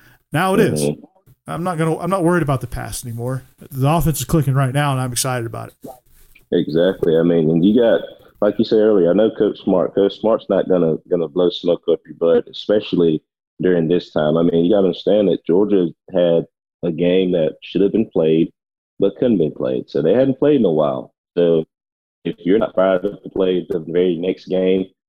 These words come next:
Speaker 2: which is the biggest game of, of your career, 'cause it's the next game,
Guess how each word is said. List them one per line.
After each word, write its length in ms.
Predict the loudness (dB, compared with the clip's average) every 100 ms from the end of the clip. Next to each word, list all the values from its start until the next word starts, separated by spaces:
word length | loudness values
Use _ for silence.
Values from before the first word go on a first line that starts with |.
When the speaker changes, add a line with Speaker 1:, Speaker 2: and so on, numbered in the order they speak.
| _ -6
Speaker 2:
which 180 | -2
is 160 | -2 -2
the 100 | -2
biggest 400 | 0 0 0 0
game 320 | 0 2 0 -4 _ _ _ _ 0
of, 220 | 0 0 -4 -4
of 160 | -2 0
your 160 | 0
career, 480 | 0 0 2 2 -2 _ _ _ -6
'cause 160 | -4 -2
it's 140 | -2
the 80 | 0
next 280 | 0 -2 -2
game, 260 | 0 0